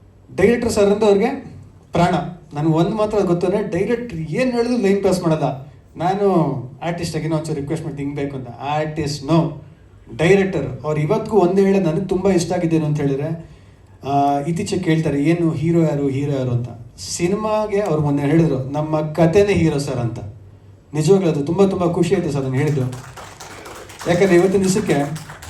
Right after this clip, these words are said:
ಎಲ್ಲ ಮಲ್ಟಿ ಸ್ಟಾರ್ ಹೋಗ್ಬಿಟ್ರಿ, ಎಲ್ಲ ಸ್ಲೋ ಮೋಷನ್ ವಾಕ್ ಆಗ್ಬಿಡ್ತು, ಯೂಟ್ಯೂಬರ್ಸೇ ನಮ್ಮ ತೆಗೆದುಬಿಟ್ರು ಶಾರ್ಟ್ ನಡ್ಕೊಂಬರ್ತಾ. But ಒಂದು ಕತೆ ಇದೆಯಲ್ಲ ಸರ್, ಈ ಕ-, ಈ ಕತೆ ಇದೆಯಲ್ಲ, ನಿಜವಾಗ್ಲೂ ನನಗೆ ಅವತ್ತು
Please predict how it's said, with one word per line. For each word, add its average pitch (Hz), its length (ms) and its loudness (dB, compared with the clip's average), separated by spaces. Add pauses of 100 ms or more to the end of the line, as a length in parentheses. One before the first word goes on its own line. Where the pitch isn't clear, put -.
(140)
ಎಲ್ಲ 185 280 4
ಮಲ್ಟಿ 185 260 4
ಸ್ಟಾರ್ 185 260 0
ಹೋಗ್ಬಿಟ್ರಿ, 165 380 2
ಎಲ್ಲ 156 420 0
ಸ್ಲೋ 156 220 0
ಮೋಷನ್ 185 340 0
ವಾಕ್ 160 160 0
ಆಗ್ಬಿಡ್ತು, 151 600 -2 (140)
ಯೂಟ್ಯೂಬರ್ಸೇ 196 500 0
ನಮ್ಮ 147 200 2
ತೆಗೆದುಬಿಟ್ರು 151 380 2
ಶಾರ್ಟ್ 135 260 -4
ನಡ್ಕೊಂಬರ್ತಾ. 131 480 -4 (540)
But 143 120 -2
ಒಂದು 135 180 0
ಕತೆ 202 240 4
ಇದೆಯಲ್ಲ 190 180 2
ಸರ್, 143 220 -2
ಈ 139 160 -2
ಕ-, - 60 -8
ಈ 165 160 -4
ಕತೆ 160 260 -2
ಇದೆಯಲ್ಲ, 127 580 -2
ನಿಜವಾಗ್ಲೂ 165 480 0
ನನಗೆ 139 120 -2
ಅವತ್ತು 170 880 2